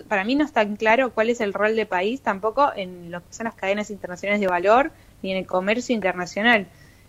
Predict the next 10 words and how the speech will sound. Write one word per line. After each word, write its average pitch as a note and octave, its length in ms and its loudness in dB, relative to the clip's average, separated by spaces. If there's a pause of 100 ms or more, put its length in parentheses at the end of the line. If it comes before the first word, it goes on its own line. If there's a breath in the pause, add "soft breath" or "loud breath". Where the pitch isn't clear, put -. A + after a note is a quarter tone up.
(180)
Ni G#3+ 180 -2
siquiera A3+ 340 4
tenemos A3 360 0
planificado G3 640 2
una G#3+ 100 0
matriz F#3 320 -2
energética G#3+ 840 2
o F3 240 -2
infraestructura G#3+ 1300 0
adecuada. A3 680 0